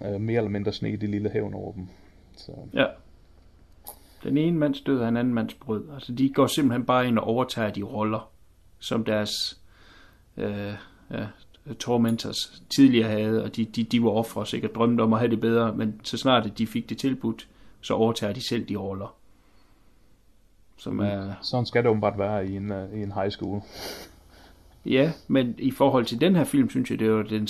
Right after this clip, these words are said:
Speaker 2: helt store styrke, fordi havde det bare været nogen, der drillede på skolen, og han slog dem ihjel, kunne så stadigvæk være en ganske underholdende film. Øhm, øh, slet ikke det. Men jeg synes lige, der kommer et lag mere på.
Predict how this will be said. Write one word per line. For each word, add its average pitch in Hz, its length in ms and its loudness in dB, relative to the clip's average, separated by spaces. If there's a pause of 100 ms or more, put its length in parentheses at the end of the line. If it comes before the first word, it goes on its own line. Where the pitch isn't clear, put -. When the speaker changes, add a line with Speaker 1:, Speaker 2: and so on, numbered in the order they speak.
Speaker 2:
helt 143 160 2
store 123 260 -2
styrke, 131 440 4
fordi 120 320 -4
havde 113 160 2
det 107 140 -2
bare 156 240 8
været 135 200 6
nogen, 131 200 2
der 120 60 0
drillede 135 360 4
på 135 80 -8
skolen, 127 340 2
og 117 40 0
han 117 80 0
slog 120 160 -4
dem 110 80 0
ihjel, 113 160 2 (160)
kunne 135 120 -8
så 147 140 8 (120)
stadigvæk 185 680 2
være 143 260 6
en 139 80 4
ganske 156 300 0
underholdende 151 300 0
film. 156 180 0 (840)
Øhm, 120 640 4 (340)
øh, - 200 -6
slet 151 260 0
ikke 143 240 -4
det. 151 180 2 (280)
Men 127 280 2
jeg 127 100 0
synes - 300 -4
lige, 160 120 2
der 147 80 4
kommer 139 240 6
et 123 80 0
lag 143 240 6
mere 127 180 2
på. - 360 0